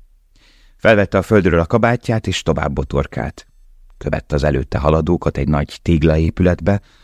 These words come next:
ahol padok sorakoztak a falak mentén. A prágai gimnázium jutott eszébe, ahol ide vezető útja előtt öt napot töltött.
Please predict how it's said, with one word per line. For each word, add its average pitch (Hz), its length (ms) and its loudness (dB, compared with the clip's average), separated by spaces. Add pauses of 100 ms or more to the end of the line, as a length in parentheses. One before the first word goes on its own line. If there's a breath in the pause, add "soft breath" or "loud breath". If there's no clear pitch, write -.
(120)
ahol 73 360 -2
padok 78 360 0
sorakoztak - 560 -6
a - 60 -6
falak - 300 -4
mentén. - 560 -10 (960)
A 90 80 -8
prágai 76 400 -2
gimnázium 71 560 0
jutott 71 320 -4
eszébe, - 440 -6
ahol 78 440 -6 (340)
ide 76 240 -2
vezető 73 360 -2
útja 71 300 -2
előtt 69 220 -2
öt - 140 -4
napot - 280 -8
töltött. - 600 -10